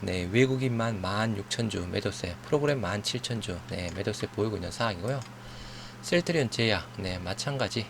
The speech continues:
네, 일점일팔 프로 하락한 팔만 삼천 칠백 원에 거래 중에 있습니다. 거래량, 네, 삼만 이천 주에 전일 그립이 사십이 프로대. 매도 창구 쪽에는 모건서울, 제이피 모건에서 제이피 모건 지금 현재 셀트리온 삼형제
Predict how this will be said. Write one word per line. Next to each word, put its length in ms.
네, 300
일점일팔 720
프로 240
하락한 440
팔만 360
삼천 580
칠백 440
원에 160
거래 160
중에 180
있습니다. 500
거래량, 560
네, 220
삼만 380
이천 340
주에 600
전일 260
그립이 240
사십이 480
프로대. 500
매도 260
창구 440
쪽에는 460
모건서울, 640
제이피 400
모건에서 600
제이피 480
모건 360
지금 240
현재 380
셀트리온 440
삼형제 400